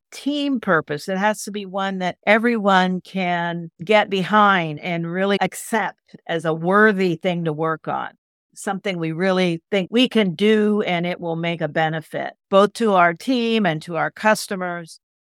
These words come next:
That's when it becomes meaningful. In the Aristotle project that Google did, it came up with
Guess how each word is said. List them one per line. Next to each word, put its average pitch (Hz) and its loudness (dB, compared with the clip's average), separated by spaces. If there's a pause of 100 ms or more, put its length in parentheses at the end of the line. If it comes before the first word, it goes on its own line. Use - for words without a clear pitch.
(120)
That's 226 4
when 202 -4
it 185 -6
becomes 165 -6
meaningful. 180 -2 (540)
In 175 -6
the 170 -2
Aristotle 170 2
project 156 -2 (100)
that 160 -2
Google 185 2
did, 151 -4
it 160 -14
came 175 -4
up 165 0
with 170 -4